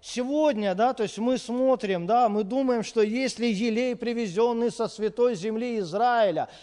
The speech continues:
значит, в нем больше силы, нежели елей, который куплен в супермаркете, «Пятерочка» или «Магнит». Без разницы, что то, что это простое масло.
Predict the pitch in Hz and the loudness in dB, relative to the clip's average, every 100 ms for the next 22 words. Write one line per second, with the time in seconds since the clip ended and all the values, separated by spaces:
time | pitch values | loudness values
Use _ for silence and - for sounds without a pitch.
0 | - 156 233 240 233 - 233 226 180 170 | -10 -2 0 0 -2 -2 2 2 2 4
1 | 247 254 - 226 - - 262 262 202 151 | 6 4 2 -2 -2 -4 0 4 4 2
2 | - - - 196 240 190 220 226 220 220 | -2 -20 -8 -2 0 0 0 0 0 0
3 | 247 254 247 240 226 220 220 233 208 226 | 0 0 -2 2 4 4 2 -2 -2 -2
4 | 220 214 208 220 208 220 214 - 160 - | -2 -4 -2 0 2 2 0 -2 -8 -8
5 | 113 214 - 220 226 214 - - 196 190 | -10 -8 -2 2 4 2 -2 -2 0 0
6 | 190 180 185 175 120 _ _ _ _ _ | 0 -2 -2 -6 -10 _ _ _ _ _
7 | _ _ _ _ _ _ _ _ - 160 | _ _ _ _ _ _ _ _ -10 -4
8 | 185 202 226 214 175 147 - 104 _ _ | -2 2 4 2 -2 -10 -14 -20 _ _
9 | _ _ _ - - 226 226 262 277 302 | _ _ _ -4 2 2 4 6 8 8
10 | - - - _ _ _ - - 240 247 | 4 -8 -20 _ _ _ -18 0 2 4
11 | 254 269 262 185 135 - _ _ 208 208 | 8 8 8 2 -4 -6 _ _ 0 0
12 | - 208 196 185 180 160 - 127 92 | 0 0 2 6 8 6 4 -8 -8